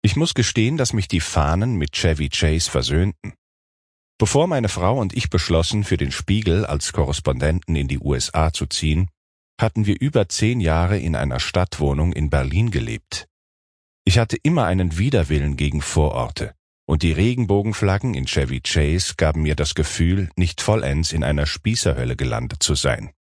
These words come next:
Drei Tage später unterschrieb ich den Mietvertrag für ein Haus mit einer hübschen Veranda und einem kleinen Garten.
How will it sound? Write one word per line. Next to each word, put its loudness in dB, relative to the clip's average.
Drei 2
Tage 0
später 2
unterschrieb -2
ich -2
den 0
Mietvertrag 0
für -2
ein -6
Haus 0
mit 0
einer -2
hübschen 0
Veranda 0
und -2
einem 2
kleinen -2
Garten. -4